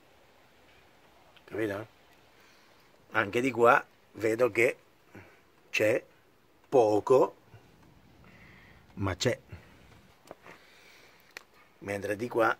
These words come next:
nulla. Probabilmente è proprio, è proprio solo sporco,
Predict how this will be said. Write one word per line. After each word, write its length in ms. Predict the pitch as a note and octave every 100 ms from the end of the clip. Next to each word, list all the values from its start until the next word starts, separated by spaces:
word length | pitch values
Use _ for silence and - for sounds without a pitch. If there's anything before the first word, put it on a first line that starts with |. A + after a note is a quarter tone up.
| _ -
nulla. 460 | F#2+ E2+ E2+ F2 - - - - - - - - _ _ _ _ - - - - - - - - - -
Probabilmente 760 | - C#3+ D#3+ F#3+ F3+ B2 G#2+ G2+
è 60 |
proprio, 640 | G2 B2 C3+ A#2+ A2 F#2+ E2 - - - -
è 100 | B2+
proprio 300 | D#3+ G3 C3
solo 260 | - F#3+
sporco, 720 | A#2+ - C3+ C3+ F2 - F2+